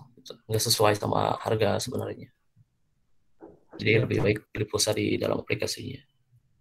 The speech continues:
Speaker 2: Ya, berarti ini apa tadi ininya namanya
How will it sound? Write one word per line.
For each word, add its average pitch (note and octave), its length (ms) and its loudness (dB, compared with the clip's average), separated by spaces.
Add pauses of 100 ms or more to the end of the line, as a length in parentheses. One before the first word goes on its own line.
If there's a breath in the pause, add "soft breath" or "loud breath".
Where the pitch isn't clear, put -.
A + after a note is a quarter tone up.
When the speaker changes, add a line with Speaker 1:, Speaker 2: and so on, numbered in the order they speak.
(720)
Speaker 2:
Ya, C3 280 -6 (120)
berarti F3+ 320 8
ini G3 240 8
apa E3+ 320 8
tadi G3+ 320 4
ininya G#3+ 400 2
namanya F3 640 4